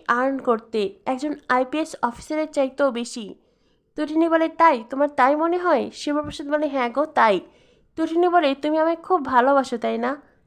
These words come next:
শিবপ্রসাদ বলে, "অনেক ভালোবাসি তটিনী, অনেক।" তটিনী বলে, "বিয়ের এত বছর পরেও এত ভালোবাসা থাকে?" শিবপ্রসাদ বলে, "হ্যাঁ,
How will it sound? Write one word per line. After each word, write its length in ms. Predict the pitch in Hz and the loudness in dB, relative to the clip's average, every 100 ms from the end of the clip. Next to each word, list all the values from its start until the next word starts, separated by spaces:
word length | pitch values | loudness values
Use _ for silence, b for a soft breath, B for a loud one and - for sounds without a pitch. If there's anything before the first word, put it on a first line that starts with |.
| _ | _
শিবপ্রসাদ 580 | - - 320 330 339 330 | -14 -4 -2 -2 -6 -8
বলে, 320 | 294 294 247 247 - | -2 2 2 -2 -4
"অনেক 300 | 269 302 269 | -2 -2 -2
ভালোবাসি 460 | 277 262 240 240 | -2 0 -2 -6
তটিনী, 460 | 226 233 240 254 277 - | -10 -8 -8 -8 -8 0
অনেক।" 460 | 254 262 233 196 - | 2 2 -2 -6 2
তটিনী 380 | 359 359 381 | 2 4 4
বলে, 280 | 392 359 285 | 6 6 4
"বিয়ের 380 | 262 240 285 339 - | -2 -4 0 -2 0
এত 240 | 262 262 | -2 0
বছর 360 | 302 330 349 339 | 0 -2 -2 -8
পরেও 480 | 339 269 294 240 254 b b _ | -4 -2 -2 -4 -8 b b _
এত 220 | 302 294 | -8 4
ভালোবাসা 580 | 359 302 262 285 302 349 | 4 4 2 4 2 0
থাকে?" 480 | 349 262 254 339 320 | -4 -4 -4 -6 -2
শিবপ্রসাদ 480 | 349 359 392 403 392 | 2 4 4 2 0
বলে, 260 | 370 330 | 2 2
"হ্যাঁ, 280 | 339 302 277 | 2 2 2